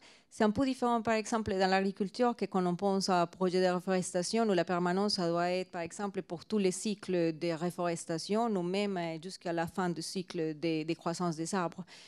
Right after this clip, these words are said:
Parce que dans l'agriculture, ça dépend de la méthodologie et les calculs qu'on utilise. Dans ces calculs-là, c'est déjà tenu en compte les cycles, les, les, les, les cycles qui sont beaucoup plus petits de l'agriculture. Et aussi, par exemple, vers la permanence,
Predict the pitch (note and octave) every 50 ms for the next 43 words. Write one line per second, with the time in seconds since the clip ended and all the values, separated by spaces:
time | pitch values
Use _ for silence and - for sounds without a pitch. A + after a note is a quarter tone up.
0 | - - _ - F#3+ F3+ - G3+ G3 F#3+ F#3 F#3 F#3+ F#3 F#3 F#3 F3+ F3+ - G3
1 | E3+ - - B3 B3+ B3 A#3 - - - F#3 F3+ F3 - G#3 G#3 G3 F#3+ F#3+ F#3
2 | F3+ F3+ F3 E3+ - F#3 F3+ F3+ F3+ F3+ E3+ E3+ G#3+ C4 C4 - - F#3 F3 F3+
3 | E3+ - F3+ F3 - - A3+ G3 - - F#3+ F3+ F3 - - G#3+ G3 F#3 F#3 -
4 | - - - - - _ - F#3+ F#3+ F#3+ F#3+ - G#3 G#3 G3+ F#3+ F#3+ - - G3+
5 | F#3+ G3+ A#3 C4 C#4 - - - - - G3+ F#3 F3+ F3 F3 E3+ F3+ G3+ G3 A3+
6 | A3+ A3 - G#3 G3 F#3+ F#3 F#3 F#3+ F3+ - A3+ G#3+ G#3 G#3 G#3 F#3 E3+ E3+ F3
7 | F3 F3 - - - A#3+ A3+ G3+ - F3+ F3 E3+ E3+ E3+ E3 - F3 F3+ E3+ -
8 | - E3+ D#3+ - - _ - F3+ E3 - B3+ G#3 - F#3+ - - E3 - F3 E3+
9 | E3+ G3 G3 - A#3+ A3 - G#3+ A3 G#3 - - G3+ G3 - - A#3+ A#3 - -
10 | - - _ _ - E3 F#3+ F#3 F3 E3+ E3+ F3 F#3 F3 - F3+ E3 - - F#3
11 | E3 F#3 - - - _ - - _ _ _ _ F#3+ G3 G3 F#3+ F#3+ F#3+ F#3+ F#3+
12 | - - B3 G#3+ G#3 F#3+ F#3 F3+ - - G3 F#3+ F#3 F3+ F#3 F3 F#3 F3 F3+ F3
13 | E3+ F#3+ F3+ F3+ F3+ F3+ G3 A3+ B3 A#3 -